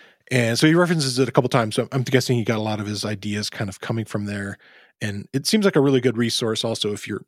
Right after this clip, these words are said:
interested in this. But at that point, you're working on really processing the image, and talks about convolution kernels and these filters that kind of work inside that.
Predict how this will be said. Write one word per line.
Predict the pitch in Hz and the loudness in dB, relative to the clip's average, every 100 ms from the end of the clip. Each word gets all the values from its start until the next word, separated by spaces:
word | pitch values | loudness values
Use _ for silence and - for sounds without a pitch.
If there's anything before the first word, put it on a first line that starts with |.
| - | -6
interested | 127 123 - 92 | -2 -2 -4 -8
in | 101 | -8
this. | 95 - - _ _ _ _ _ | -6 -8 -12 _ _ _ _ _
But | 139 - - | -4 -4 -4
at | 127 | 2
that | 160 - | 2 2
point, | - 165 131 | 4 4 4
you're | 123 123 110 | 2 2 0
working | 117 123 135 131 120 117 | 0 2 4 4 2 0
on | 120 113 110 107 156 | 0 0 -2 -4 2
really | 185 147 113 104 _ _ | 4 4 0 -6 _ _
processing | - 131 139 160 190 185 | 0 2 2 0 0 2
the | 175 | 4
image, | 165 175 175 - 131 | 4 4 2 -2 -2
and | 123 113 113 107 - - - - _ | 0 0 -4 -8 -12 -20 -20 -20 _
talks | - 127 | 0 0
about | 123 110 - | 0 -2 0
convolution | - 120 107 123 123 110 98 | 0 0 2 0 0 -4 -8
kernels | - 160 156 151 156 - - - | 2 4 4 2 0 -6 -8 -8
and | 123 110 107 107 98 95 | -6 -4 -4 -6 -10 -8
these | 104 - | -8 0
filters | 131 127 131 110 | 0 2 2 0
that | - | -2
kind | 123 104 | -4 -2
of | |
work | 107 117 131 | -2 -2 -4
inside | - 113 110 | -2 -2 0
that. | 110 107 | -2 -2